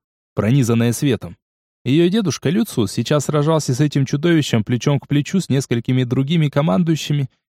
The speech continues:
и при поддержке магов во главе лично с судьёй Аидой де Френ. Но всё было бесполезно. Магия не действовала на эту тварь, и даже волшебный меч Люциуса, способный разрезать почти всё, что угодно, оказался бессилен. Зато тварь с лёгкостью расправлялась с воинами,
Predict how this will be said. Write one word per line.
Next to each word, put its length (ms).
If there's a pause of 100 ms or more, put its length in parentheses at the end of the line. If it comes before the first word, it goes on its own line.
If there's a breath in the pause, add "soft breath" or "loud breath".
и 120
при 140
поддержке 520
магов 360
во 60
главе 300
лично 320
с 60
судьёй 400
Аидой 400
де 160
Френ. 360 (440)
Но 120
всё 200
было 200
бесполезно. 720 (380)
Магия 360
не 140
действовала 520
на 80
эту 200
тварь, 360 (300)
и 80
даже 300
волшебный 460
меч 260
Люциуса, 500
способный 540
разрезать 460
почти 300
всё, 200
что 240
угодно, 540
оказался 540
бессилен. 600 (480)
Зато 300
тварь 220
с 100
лёгкостью 420
расправлялась 600
с 80
воинами, 480